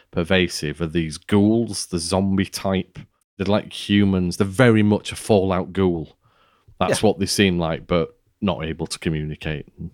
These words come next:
Speaker 1: pretend to be civilized, that kind of stuff. It, they, they do come at you, um, and
Speaker 2: In
Speaker 1: they
Speaker 2: hordes
Speaker 1: swarm.
Speaker 2: as well.
Speaker 1: Yeah, they swarm at you.
Speaker 2: Yeah.
Speaker 1: Um, so it's, it's quite,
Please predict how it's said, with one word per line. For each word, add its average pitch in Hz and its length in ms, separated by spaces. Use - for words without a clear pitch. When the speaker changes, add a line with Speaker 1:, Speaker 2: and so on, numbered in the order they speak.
Speaker 1:
pretend - 320
to - 60
be 76 80
civilized, 78 560
that 80 160
kind 80 180
of 76 80
stuff. - 300
It, 87 240
they, 87 280
they 90 240
do 90 220
come 87 300
at 85 160
you, 78 180
um, 80 480
and - 80
Speaker 2:
In - 40
Speaker 1:
they 101 80
Speaker 2:
hordes - 80
Speaker 1:
swarm. 90 40
Speaker 2:
as 85 120
well. 117 260
Speaker 1:
Yeah, 82 200
they 82 100
swarm 92 420
at 80 140
you. 85 160
Speaker 2:
Yeah. 110 240
Speaker 1:
Um, 80 200
so 82 220
it's, 80 240
it's 85 180
quite, 85 340